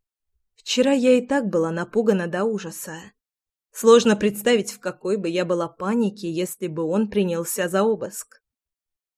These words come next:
Хотя, если бы Ривер не появился, одежда на мне всё равно долго бы не продержалась. Если бы, конечно, Вайолет решил проигнорировать мой отказ.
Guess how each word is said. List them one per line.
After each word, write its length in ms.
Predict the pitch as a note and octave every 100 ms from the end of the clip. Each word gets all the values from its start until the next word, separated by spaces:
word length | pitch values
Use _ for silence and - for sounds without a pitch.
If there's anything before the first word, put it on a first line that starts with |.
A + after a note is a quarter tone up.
| _
Хотя, 340 | _ C4+ C#4
если 360 | D#4 B3 B3 A3
бы 180 | F#3 F#3
Ривер 320 | G3+ G3 F3
не 160 | F3+ E3+
появился, 880 | F3 E3+ E3 A3+ D4 - C#4+ C4
одежда 440 | B3+ B3 C#4+ D4 C#4
на 140 | B3+
мне 220 | A3+ A3+
всё 260 | A#3+ - C4+
равно 420 | B3+ A#3+ F3+ D#3+
долго 340 | D#3 F3 G#3 G3
бы 100 | F#3
не 120 | F3+
продержалась. 1000 | F#3+ F3 F#3 F3 F3+ E3+ E3+ - - - _ _ _ _ _ _ _ _
Если 280 | - A#3+ -
бы, 160 | G3 F#3+
конечно, 560 | G#3+ G3+ G3 - G3
Вайолет 540 | F3 F#3+ F#3+ F#3 F3+ F3+
решил 360 | F3+ - F#3+
проигнорировать 880 | F#3 G3 G3 G3 A3+ A3+ D3 D3+ D#3+
мой 180 | F#3 F3
отказ. 580 | G3 - E3+ G3+ -